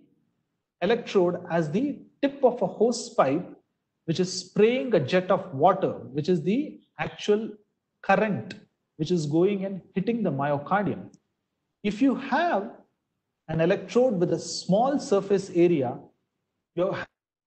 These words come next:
high resistance to the water coming out, but the water is going to come out in a sharp jet and it's going to be able to impact the myocardium.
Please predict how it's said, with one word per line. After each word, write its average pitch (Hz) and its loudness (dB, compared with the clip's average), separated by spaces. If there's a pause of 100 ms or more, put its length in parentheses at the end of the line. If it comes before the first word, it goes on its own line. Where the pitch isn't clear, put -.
(1040)
high 190 -12
resistance 175 -6
to - -20 (100)
the 143 0
water 170 2
coming 214 0
out, 139 -2
but 151 0
the 143 -2
water 185 2
is 175 -2
going 180 0
to 180 -2 (100)
come 180 0
out 185 -2
in 143 -8
a 135 -10
sharp 220 -2 (180)
jet 156 -4 (400)
and 147 -6
it's 147 -4
going 175 0
to 180 -6
be 151 -2
able 147 -2
to - -12 (120)
impact - -4
the 156 -2
myocardium. 120 -8